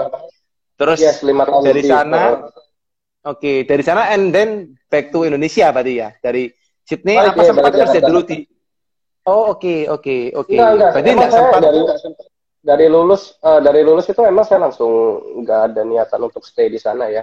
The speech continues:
Speaker 2: Jadi emang pengen
Speaker 1: Oke.
Speaker 2: langsung balik dan kerja di Jakarta sih. Jadi ya langsung
Speaker 1: Hmm.
Speaker 2: balik gitu.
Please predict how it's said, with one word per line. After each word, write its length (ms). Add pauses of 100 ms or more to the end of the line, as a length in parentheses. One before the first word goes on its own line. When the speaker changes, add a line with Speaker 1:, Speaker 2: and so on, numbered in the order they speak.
(160)
Speaker 2:
Jadi 320
emang 240
pengen 320
Speaker 1:
Oke. 240
Speaker 2:
langsung 320
balik 560
dan 160
kerja 240
di 120
Jakarta 520
sih. 160
Jadi 320 (160)
ya 80
langsung 240
Speaker 1:
Hmm. 160
Speaker 2:
balik 240
gitu. 160